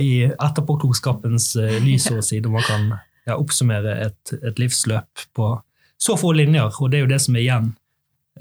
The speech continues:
Speaker 1: av Velum Olsen Skorve. Det er liksom disse fire linjene som er alt som finnes av hans jordlige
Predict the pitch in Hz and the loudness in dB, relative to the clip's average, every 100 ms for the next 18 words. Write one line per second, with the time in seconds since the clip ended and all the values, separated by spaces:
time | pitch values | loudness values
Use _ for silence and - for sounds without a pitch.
0 | - 127 104 - - - 127 117 113 113 | -4 -2 -2 -6 -16 -4 0 2 2 2
1 | 127 117 - 113 107 - _ - - - | 2 0 0 0 -2 -4 _ -10 -4 2
2 | 123 120 120 110 - _ _ _ _ _ | 2 2 0 -2 -10 _ _ _ _ _
3 | - 123 117 113 123 143 123 120 - 127 | -6 -2 -2 0 0 2 2 2 0 0
4 | 127 120 _ _ - - - - - 156 | 0 -4 _ _ -20 -20 -20 -20 -2 2
5 | 170 165 151 160 135 127 - - 143 139 | 4 4 4 4 2 2 -4 -2 0 2
6 | 160 151 135 131 131 151 151 131 131 139 | 2 0 0 2 4 4 2 0 0 2
7 | 123 - - - 117 120 117 123 127 117 | 2 0 -2 -2 0 0 0 0 0 2